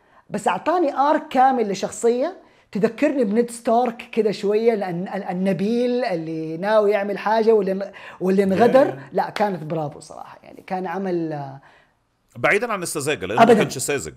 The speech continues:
Speaker 2: هو، هو كان مدرك تمامًا ان ده اللي هيحصل
Speaker 1: أيوه.
Speaker 2: خلاص. هو، هو، هو فهم من اللي بيحصل ان ده السكه اللي احنا ماشيين
Speaker 1: عرف
Speaker 2: فيها.
Speaker 1: انه الن-، ال-، ال-، ال-،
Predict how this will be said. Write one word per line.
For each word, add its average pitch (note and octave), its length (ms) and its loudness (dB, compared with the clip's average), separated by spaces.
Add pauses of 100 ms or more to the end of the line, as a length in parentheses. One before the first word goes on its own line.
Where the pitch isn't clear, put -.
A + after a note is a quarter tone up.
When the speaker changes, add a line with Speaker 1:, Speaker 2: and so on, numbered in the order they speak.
Speaker 2:
هو، G2+ 240 0
هو G2 320 -2
كان G#2+ 180 -6
مدرك A#2 360 -8
تمامًا A#2 380 -8
ان G2 140 -12
ده A2 80 -4
اللي A2+ 120 -8
هيحصل A2+ 180 4
Speaker 1:
أيوه. E3+ 120 -2
Speaker 2:
خلاص. - 380 -18
هو، F2+ 180 -2
هو، F#2+ 300 -2 (260)
هو D3+ 140 6
فهم E3 320 0
من B2 120 -6
اللي G#2 140 -4
بيحصل B2+ 340 -6
ان A2 180 -10
ده A#2 80 -4
السكه B2+ 380 -6
اللي A#2+ 100 -4
احنا - 100 -10
ماشيين G3+ 220 4
Speaker 1:
عرف C#4+ 300 8
Speaker 2:
فيها. A#3 100 -2
Speaker 1:
انه G#3+ 140 -4
الن-، G#3 220 0
ال-، G3 120 0
ال-، G3+ 160 -2 (160)
ال-، - 0 -